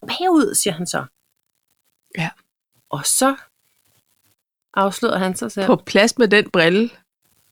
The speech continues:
Speaker 1: Op med den brille.
Speaker 2: Hold i hat og brille.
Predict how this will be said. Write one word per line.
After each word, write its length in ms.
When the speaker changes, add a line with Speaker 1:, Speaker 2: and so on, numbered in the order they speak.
Speaker 1:
Op 180
med 140
den 160
brille. 340
Speaker 2:
Hold 360
i 120
hat 260
og 120
brille. 200